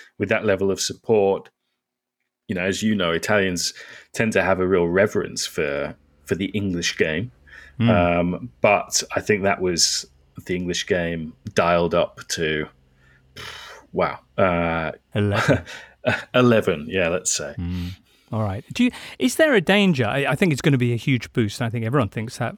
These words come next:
Speaker 2: uh, for England. But is there, is there a danger that this is seen as so much of a once-of-a-lifetime opportunity for England, so much of a kind of Halley's Comet of a football occasion, that if,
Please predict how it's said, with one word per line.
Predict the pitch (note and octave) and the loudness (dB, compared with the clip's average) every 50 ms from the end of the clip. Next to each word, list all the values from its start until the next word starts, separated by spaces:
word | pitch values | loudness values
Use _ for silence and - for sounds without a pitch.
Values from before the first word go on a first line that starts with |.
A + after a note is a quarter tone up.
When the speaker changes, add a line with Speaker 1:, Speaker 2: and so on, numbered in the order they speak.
| - - | -12 -10
Speaker 2:
uh, | - B2+ A2 | -8 -8 -8
for | - - - - - C#3+ C3 | -8 -12 -6 0 2 2 4
England. | B2 A#2+ A2+ A2 A2+ | 4 2 2 0 0
But | - - | 0 -2
is | F3 F3 | 0 2
there, | A3+ A3 G3+ - - | 2 2 2 0 0
is | - G3 E3+ | -2 0 2
there | G3+ G3+ | 2 0
a | E3+ | 0
danger | C#3+ A2+ - E3 F3+ F#3+ F#3 D#3+ - - A#2 | 0 -2 -2 -2 0 0 -2 -4 -4 -6 -8
that | G#2+ A2+ A2+ C3 - _ _ _ _ _ _ _ _ _ _ _ - | -8 -8 -8 -10 -12 _ _ _ _ _ _ _ _ _ _ _ -10
this | B2 G#2+ - G3+ - - | -2 2 2 4 4 4
is | F#3+ - | 2 2
seen | - - - F#3+ F3+ E3 D#3+ | 2 2 4 4 6 6 6
as | C#3+ C3+ - - - - | 4 4 2 -2 -6 -6
so | - - - - G3+ G3+ | -4 0 2 4 4 4
much | F#3+ F3 F3 F#3 - - - | 4 4 2 2 0 -2 -2
of | C3+ | 0
a | B2 B2 | 0 2
once-of-a-lifetime | A#2 A2 B2+ C3+ D3 - - - B2+ A#2+ A2+ A#2 A#2+ A#2+ - - - - B2+ A2+ G#2+ G#2+ | 2 2 0 0 0 -4 -4 -2 -2 0 0 0 0 -2 -4 -4 -2 0 0 2 2 0
opportunity | A#2+ A#2 - - G#2+ - - C#3 B2+ A#2+ A2 - A2 | 0 -2 -2 -6 -6 0 2 2 2 2 2 -2 -4
for | - A2+ G#2+ | -2 -2 -2
England, | G#2 A2 A2 - | -2 -2 -2 -2
so | - D#3+ | -2 -2
much | D#3+ - | -4 -4
of | - | -4
a | C#3 | -4
kind | - - C3+ | -2 0 -2
of | A2+ - - - - | -2 -2 -6 -14 -16
Halley's | - - - D#3 D3 C#3+ C#3 C3+ B2 - | -14 -4 0 2 2 4 4 4 2 2
Comet | - - - D#3 C#3 C3 G2+ - - _ - - _ _ _ - | 0 0 2 2 4 2 0 0 -4 _ -20 -20 _ _ _ -6
of | A2+ G#2 | -4 -2
a | A2+ | -2
football | - - - D#3+ - - C#3 B2 A2+ G#2+ G2+ | -2 -2 -2 -2 -2 0 -2 -2 0 0 -2
occasion, | G#2 - - C#3 C#3 C#3 C3+ B2+ - G2+ F2+ F2+ - _ _ _ _ _ _ _ _ _ | -4 -2 0 0 2 2 0 -2 -4 -6 -8 -8 -12 _ _ _ _ _ _ _ _ _
that | - E3+ C3+ | -2 0 0
if, | C#3 - - | 0 -2 -4